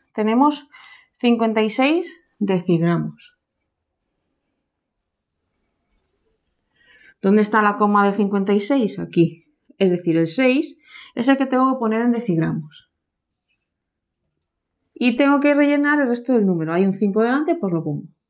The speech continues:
Y ahora veo dónde tengo que mover la coma. La tengo que mover a los miligramos.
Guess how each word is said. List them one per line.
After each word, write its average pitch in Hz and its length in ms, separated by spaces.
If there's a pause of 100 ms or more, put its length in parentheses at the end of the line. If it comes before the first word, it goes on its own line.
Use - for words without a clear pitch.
(760)
Y 190 80
ahora 196 140
veo 240 180
dónde 247 220
tengo 214 140
que 220 80
mover 233 220
la 226 160
coma. 165 340
La 175 140
tengo 196 140
que 220 80
mover 220 640
a 190 100
los 185 160
miligramos. 165 760